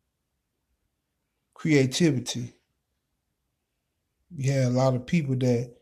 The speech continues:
in our past that were entrepreneurs, like Thomas Edison, uh, just like people that were innovators, and they had creativity, and they created a new product, and it changed the way people lived their lives.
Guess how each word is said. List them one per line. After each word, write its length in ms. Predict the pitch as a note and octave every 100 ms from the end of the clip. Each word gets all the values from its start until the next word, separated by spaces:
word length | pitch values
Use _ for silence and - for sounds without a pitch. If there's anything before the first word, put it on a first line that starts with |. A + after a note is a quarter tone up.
| _ _ _ _
in 160 | D3+ B2+
our 140 | B2+
past 420 | B2 D3 C#3 B2
that 80 | B2+
were 120 | A#2
entrepreneurs, 840 | A#2+ C3+ C#3+ - B2+ B2 C#3 C3 B2
like 180 | A#2 -
Thomas 400 | C3+ C3+ B2+ A2+
Edison, 720 | B2+ C3+ B2 - G#2 G2+ - _ _ _ _ _ _ _ _ _ -
uh, 120 | - - -
just 300 | D3+ C#3 C#3
like 320 | - C3 -
people 200 | D#3+ C#3+
that 100 | B2
were 60 | C#3
innovators, 680 | F3+ E3+ A#2+ A2+ G#2+ G#2
and 100 | A2
they 120 | A#2 A#2
had 220 | B2+ A#2+
creativity, 680 | D#3 D3 C3 - G3+ D3+ B2
and 80 | B2
they 80 |
created 380 | B2 - C#3+ B2+
a 40 | C#3
new 120 | C#3+
product, 600 | - E3+ C#3+ B2+ B2 - _ _ _ _ _ -
and 120 | A#2+
it 120 | A#2+
changed 440 | - D#3 D3+ C#3 C3
the 60 |
way 180 | C3 C3
people 300 | B2+ D3 A#2+
lived 260 | C3+ C3+ B2
their 140 | A2
lives. 800 | A#2 E3 E3+ A2+ G#2+ A2 -